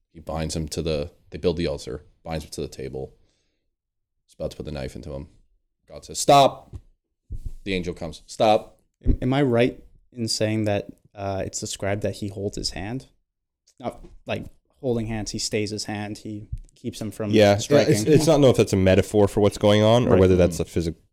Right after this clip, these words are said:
Speaker 3: like, a physical thing. It
Speaker 2: Right.
Speaker 3: probably is
Speaker 1: Yeah.
Speaker 3: more like a, his voice stopped his hand.
Speaker 2: Right.
Speaker 3: Right?
Speaker 1: Yeah.
Speaker 3: Um,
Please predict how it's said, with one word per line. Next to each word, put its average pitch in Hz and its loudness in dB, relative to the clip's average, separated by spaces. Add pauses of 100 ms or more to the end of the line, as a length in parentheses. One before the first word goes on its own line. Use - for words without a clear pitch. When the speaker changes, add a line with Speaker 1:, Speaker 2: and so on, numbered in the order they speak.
(140)
Speaker 3:
like, 82 -12
a 92 -16
physical - -6
thing. 95 -2
It 113 2
Speaker 2:
Right. - -6
Speaker 3:
probably 120 8
is 92 6
Speaker 1:
Yeah. 90 2
Speaker 3:
more 90 4
like 85 4
a, 78 -2 (380)
his 104 2
voice 104 6
stopped - 0
his 95 -8
hand. 87 -6 (120)
Speaker 2:
Right. - -20 (200)
Speaker 3:
Right? 92 -2
Speaker 1:
Yeah. 87 -2
Speaker 3:
Um, 87 0